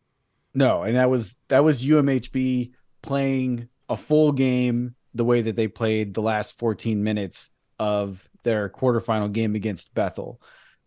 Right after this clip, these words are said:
Pretty scary stuff when the Crew are clicking on all cylinders with the passing game going, the offensive line blowing things up and making holes for a running game that hasn't been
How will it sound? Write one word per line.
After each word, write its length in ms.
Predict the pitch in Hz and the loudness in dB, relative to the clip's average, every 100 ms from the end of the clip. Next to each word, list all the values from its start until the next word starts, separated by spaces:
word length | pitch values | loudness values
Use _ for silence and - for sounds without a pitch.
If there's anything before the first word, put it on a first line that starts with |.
| - | -2
Pretty 180 | 160 170 | 0 0
scary 400 | - 170 143 131 | 2 4 6 4
stuff 420 | - 123 117 113 | 2 2 2 0
when 460 | 113 113 110 107 98 | -2 0 0 -2 -4
the 120 | - | -8
Crew 680 | - 127 123 120 117 110 123 - | -2 2 4 4 2 -2 -8 -6
are 260 | 110 104 95 | -4 -4 -4
clicking 340 | - 120 107 | -2 -2 0
on 140 | 110 110 | -2 0
all 180 | 104 101 | 0 0
cylinders 760 | - 113 113 107 104 104 - _ _ _ _ _ _ _ - | 0 0 2 0 -2 -4 -8 _ _ _ _ _ _ _ -10
with 460 | 120 110 104 - - _ | -2 0 0 -4 -14 _
the 60 | - | -6
passing 420 | - 139 131 135 | 0 0 4 4
game 240 | 127 123 | 6 4
going, 500 | 120 120 117 113 110 - _ _ | 4 4 4 2 -2 -6 _ _
the 100 | 117 | 0
offensive 520 | 120 123 135 120 107 | 2 2 -2 -4 -6
line 320 | 113 113 117 107 | -4 -2 -2 0
blowing 320 | 117 117 110 | 0 0 -2
things 260 | 113 110 | -4 -2
up 260 | 113 110 - | 0 0 -2
and 200 | 117 104 | -8 -4
making 260 | 110 104 101 | -2 -2 -2
holes 300 | 101 113 107 | 0 0 0
for 180 | 113 | -2
a 40 | 101 | 0
running 340 | 104 113 135 | 0 0 0
game 260 | 139 143 151 | 0 0 0
that 140 | 135 | 0
hasn't 320 | 131 123 123 | 0 -2 -4
been 360 | 113 123 123 123 | -2 -2 -2 -6